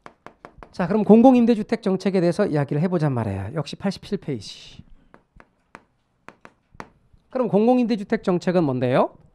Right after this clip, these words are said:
자, 먼저 앞에서 우리가 얘기했던 임대주택 시장을 그림으로 그릴 텐데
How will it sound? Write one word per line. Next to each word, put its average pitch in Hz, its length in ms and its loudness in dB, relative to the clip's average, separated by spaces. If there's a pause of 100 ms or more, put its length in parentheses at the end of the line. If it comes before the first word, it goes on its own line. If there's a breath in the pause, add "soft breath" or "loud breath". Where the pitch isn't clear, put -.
(180)
자, 120 240 -2
먼저 185 440 2 (800)
앞에서 208 300 0
우리가 190 300 2
얘기했던 156 400 -2
임대주택 175 500 -2
시장을 202 360 0
그림으로 151 380 -2
그릴 123 220 -8
텐데 131 400 -2